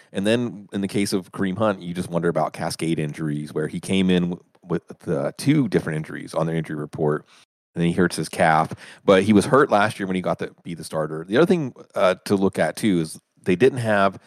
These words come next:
Jack Conklin or Jedrick Wills. Both of their offensive tackles were out for that one. So I can't really say how much that affected the offense.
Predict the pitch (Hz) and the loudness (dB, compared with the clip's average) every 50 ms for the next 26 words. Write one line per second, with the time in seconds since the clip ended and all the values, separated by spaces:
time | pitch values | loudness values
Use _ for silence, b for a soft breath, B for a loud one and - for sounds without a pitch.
0 | b b b b _ _ - 104 95 107 - - - 107 95 90 - - 92 90 | b b b b _ _ 0 2 2 2 2 -2 0 0 0 0 0 -2 -4 -4
1 | 90 85 - b b b b b b 113 120 131 139 117 104 101 98 87 - - | -4 -4 -6 b b b b b b 4 6 6 6 6 4 2 2 2 0 0
2 | 92 90 92 90 82 78 - - - - _ - - - _ - 101 101 113 113 | 2 4 4 4 4 2 -4 -8 -14 -20 _ -20 -20 -20 _ -2 2 4 4 4
3 | - 101 87 85 87 82 80 73 76 - - 76 - - 76 - - 80 76 78 | 2 0 -2 0 -2 -2 0 -2 -4 -6 -8 -14 -12 -14 -18 -14 -12 -10 -10 -10
4 | - - - - 80 78 - 73 71 - - - 76 71 71 71 71 71 69 69 | -12 -14 -16 -12 -12 -10 -8 -8 -10 -10 -8 -8 -8 -8 -8 -10 -14 -16 -20 -20
5 | 69 71 _ b b b b b b _ - - - 95 87 85 85 90 - - | -20 _ _ b b b b b b _ -12 -4 0 2 4 4 2 2 0 0
6 | 101 104 - - 120 107 95 95 95 98 90 90 90 - - 98 90 90 87 92 | -2 -2 -2 -2 -2 0 0 2 0 0 0 0 -4 -2 -2 0 0 0 0 -2
7 | 85 80 78 - 90 87 87 85 - 87 82 - 87 80 - 78 82 87 101 107 | -4 -4 -6 -4 -2 -2 -2 -2 -2 -4 -6 -6 -10 -10 -4 0 2 2 4 2
8 | 110 - 110 104 104 101 - | 2 2 2 0 0 -2 -6